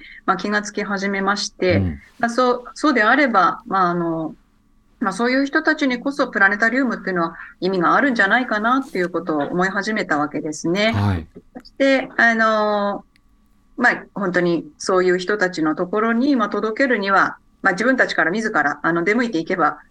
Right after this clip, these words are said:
Speaker 1: 良いのだというふうに思いまして、
Speaker 2: うんうん。
Speaker 1: あの、まあ、科学館っていうところから、まあ、私が独立をして、まあ、それと同時にこのプロジェクトが始まりました。
Speaker 2: うん。これまでどういった場所に出かけて、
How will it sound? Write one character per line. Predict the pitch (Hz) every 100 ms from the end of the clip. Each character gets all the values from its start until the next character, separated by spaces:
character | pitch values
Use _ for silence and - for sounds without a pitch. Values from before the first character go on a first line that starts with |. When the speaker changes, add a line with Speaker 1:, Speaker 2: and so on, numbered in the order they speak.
| _
Speaker 1:
良 | 208
い | 190
の | 151
だ | 147
と | 143
い | 156
う |
ふ | 175
う | 175
に | 156
思 | - 170
い | 175
ま | 190
し | 196 -
て、 | -
Speaker 2:
う | 370
ん | -
う | 98 -
ん。 | 175
Speaker 1:
あ | 170
の、 | 160 165 139 139 131 127 - - _ _ _ _
ま | - 220 -
あ、 |
科 | 214
学 | 208 202 202 185
館 | 214 233
っ |
て | 226
い | 185
う | 180
と | 180
こ | 180 180
ろ | 180 180 175 175 175 180
か | -
ら、 | 269 -
ま | - 156
あ、 |
私 | 143 165 165 165
が | 160
独 | 175 208
立 | 208 - 220
を |
し | 226 -
て、 | 427 427
ま | 233
あ、 |
そ | 233
れ | 240
と | 240 247 -
同 | 269
時 | 302 233
に | 160 - - -
こ | 202
の | 175 147
プ | - 180
ロ |
ジ | 156
ェ | 151
ク | -
ト | 151
が | 170
始 | 175 160
ま | 156
り | 151
ま | 160
し | 165
た。 | - - -
Speaker 2:
う | 98
ん。 | 104 104 98 90 82 - - - _
こ | 170
れ | 214
ま | 240
で | 175 101 -
ど | 120 247
う | 269
い |
っ |
た | - -
場 | 117
所 | -
に | 107
出 | 104
か | 101 107
け | 113
て、 | - 151 156 151